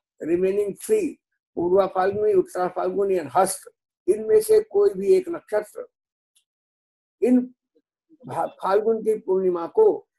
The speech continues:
यानी होली के दिन रहेगा। तो इस तरीके से दिन और महीने भी चंद्रमा की गति से नक्षत्रों के आधार पर ही नाम तय कर दिए गए। सूर्य सिद्धांत क्या कहता है? नक्षत्र नामना विज्ञेय मा-,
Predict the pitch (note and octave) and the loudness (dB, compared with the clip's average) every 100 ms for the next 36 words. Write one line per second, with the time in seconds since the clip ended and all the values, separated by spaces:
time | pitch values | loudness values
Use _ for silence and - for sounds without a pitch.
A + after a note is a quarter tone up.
0 | - F3 G#3+ G#3+ C#3 F3+ G3+ G#3+ G#3+ - | -4 -2 2 2 4 4 4 2 -2 0
1 | F3+ - A#3 A#3+ D#3+ - _ _ - D3+ | 2 4 4 4 -2 -8 _ _ -8 -6
2 | D3 D3+ E3 C#3+ - _ _ _ _ _ | -4 -4 -4 -4 -6 _ _ _ _ _
3 | _ _ _ _ _ - F#3+ - G#3 G#3 | _ _ _ _ _ -2 -2 0 0 0
4 | F#3 F3+ G3 F#3 - F3+ G#3+ G3 F3+ E3 | 2 2 2 0 2 2 4 2 0 -4
5 | D#3 F3 F#3 G3 F#3 F3 E3+ E3 E3 D#3 | -2 0 0 -2 -6 -6 -4 -6 -6 -6
6 | D#3 D#3+ D3+ G3+ F3 - E3 - D3+ E3 | -6 -8 -4 -4 -4 -10 -14 -12 -12 -10
7 | C#3+ - C#3+ D3 - - A4 - _ _ | -10 -10 -12 -14 -12 -10 -10 -12 _ _
8 | D#4+ E4+ _ C#4+ D#4 F4 - - - C#3+ | -12 -12 _ -10 -6 -6 -6 -12 -12 -16
9 | - C3+ C3+ C3+ _ _ _ - G3+ F#3 | -14 -16 -14 -14 _ _ _ -4 -4 -4
10 | F3+ D#3+ F#3 F3+ F3 D#3 D3 C#3+ D3+ F#3 | -10 -8 -8 -8 -8 -8 -8 -8 -6 -6
11 | D#3 _ _ _ _ _ _ _ _ _ | -8 _ _ _ _ _ _ _ _ _
12 | _ _ _ - F3+ - A#3 A#3 G3 G3 | _ _ _ -8 -8 -6 -6 -6 -4 -4
13 | F#3 F#3+ F#3+ F#3 E3+ E3+ E3 E3+ D#3+ E3+ | -2 -4 -4 -4 -6 -8 -6 -6 -6 -8